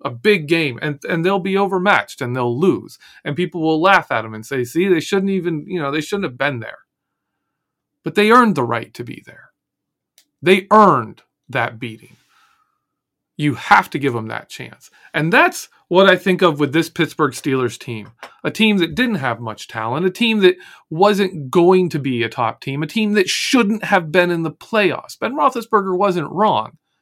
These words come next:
But you look at the talent on that team. You look at the transitions they're going through. You look at the turnover. You look at the injuries. They shouldn't have been there. But they earned it.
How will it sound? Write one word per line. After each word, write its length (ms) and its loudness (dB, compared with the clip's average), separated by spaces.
But 120 0
you 80 2
look 100 2
at 80 -2
the 80 2
talent 480 4
on 120 2
that 240 0
team. 420 -6
You 160 2
look 80 0
at 80 -6
the 80 0
transitions 760 0
they're 140 0
going 380 -2
through. 160 -6
You 160 -2
look 120 0
at 100 -10
the 100 -10
turnover. 520 -2
You 140 0
look 120 -2
at 80 -6
the 120 -4
injuries. 500 0
They 80 -4
shouldn't 280 0
have 140 -2
been 260 4
there. 260 -4
But 140 2
they 260 2
earned 300 6
it. 240 -16